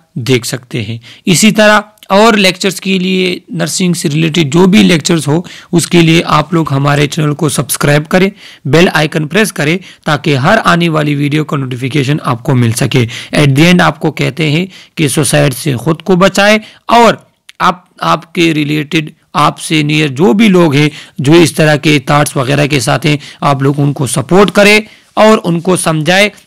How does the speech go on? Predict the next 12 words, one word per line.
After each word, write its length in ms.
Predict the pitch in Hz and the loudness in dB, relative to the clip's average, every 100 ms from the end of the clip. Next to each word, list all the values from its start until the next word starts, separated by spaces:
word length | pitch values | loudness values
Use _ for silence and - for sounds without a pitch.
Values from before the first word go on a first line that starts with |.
| _ | _
कि 80 | 165 | -6
सुसाइड 540 | - 156 190 202 202 - | -6 -6 0 2 0 0
क्या 160 | 190 | 0
है, 180 | 185 196 | 0 0
ये 200 | 170 170 | -2 -4
एक 300 | - 170 175 151 | -2 -6 -6 -10
हराम 380 | 143 156 208 | -2 0 0
है, 500 | 190 208 214 - _ _ - | 0 0 -2 -8 _ _ -6
ये 220 | 170 185 | 2 2
क्या 240 | 180 180 180 | 2 0 0
है, 240 | 175 214 - _ - | 2 0 -6 _ -4
ये 340 | 175 180 185 | 2 2 2